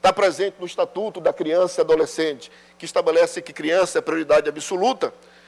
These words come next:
e quero re-, me lembrando de, dessa, dessa, tanto dessa visão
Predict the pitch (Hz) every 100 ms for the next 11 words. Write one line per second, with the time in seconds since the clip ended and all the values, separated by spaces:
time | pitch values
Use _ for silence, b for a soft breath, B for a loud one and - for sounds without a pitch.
0 | b b b - 220 233 220 247 202 233
1 | 220 214 240 226 175 185 185 196 208 -
2 | 185 165 - 143 202 202 175 - 233 247
3 | 196 185 185 165 147 135 143 131